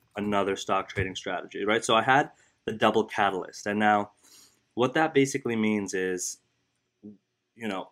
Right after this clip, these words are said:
a lot of the times people think that just because of one piece of news or one contract or one action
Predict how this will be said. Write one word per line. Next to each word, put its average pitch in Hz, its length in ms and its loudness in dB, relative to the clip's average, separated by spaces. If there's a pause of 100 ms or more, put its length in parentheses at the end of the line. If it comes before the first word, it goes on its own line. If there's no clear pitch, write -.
(140)
a 113 40 -4
lot 131 180 4
of 160 60 -2
the 170 60 0
times 123 400 0
people 117 260 -2
think 107 280 -4
that 101 300 -2 (500)
just 123 200 0
because 123 260 0
of 107 100 2
one 110 200 2
piece 107 240 -6
of 104 80 0
news 104 340 2
or 101 80 0
one 107 260 0
contract 104 640 0
or 101 80 0
one 107 380 0 (280)
action 147 560 0